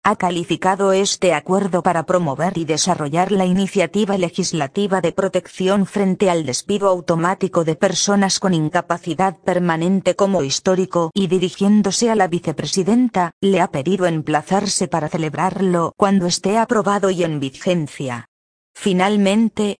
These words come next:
el acto de clausura ha corrido a cargo de Yolanda Díaz, quien ha celebrado que hoy es un día de muchísima satisfacción, porque miramos al futuro de nuestro país. La firma de este acuerdo,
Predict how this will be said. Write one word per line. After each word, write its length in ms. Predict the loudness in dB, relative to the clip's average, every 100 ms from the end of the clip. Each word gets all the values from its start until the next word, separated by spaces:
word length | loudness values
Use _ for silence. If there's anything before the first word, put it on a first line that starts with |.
| 0
el 160 | 2
acto 320 | 2 0 -2
de 160 | 0 0
clausura 600 | 2 0 0 0 0 2
ha 40 | 2
corrido 420 | 0 0 0 -2
a 60 | 0
cargo 380 | 0 0 -2
de 100 | -2
Yolanda 520 | -2 0 2 2 0 0
Díaz, 520 | 0 0 -2 -6 -20 -4
quien 300 | 0 2 2
ha 80 |
celebrado 540 | 0 -2 -2 -2 -2 -2
que 160 | 0
hoy 200 | 0 2
es 180 | 0 0
un 120 | 0
día 240 | 0 0 2
de 100 | 0
muchísima 680 | 0 -2 -2 0 2 0 0
satisfacción, 1040 | -2 -2 -4 -4 -4 -4 -4 0 0 -2 0
porque 380 | 0 0 -2 -2
miramos 500 | 0 0 0 0 -2
al 120 | -4
futuro 520 | -4 -4 -2 0 0
de 120 | 0
nuestro 440 | 0 -2 0 -2 -2
país. 600 | -4 -4 -8 -8 -8 -10 _ _ _ _ _
La 160 | -2 -2
firma 440 | 0 -2 0 0
de 100 | 0
este 320 | -4 -2 0 0
acuerdo, 600 | 0 -2 -2 -2 -2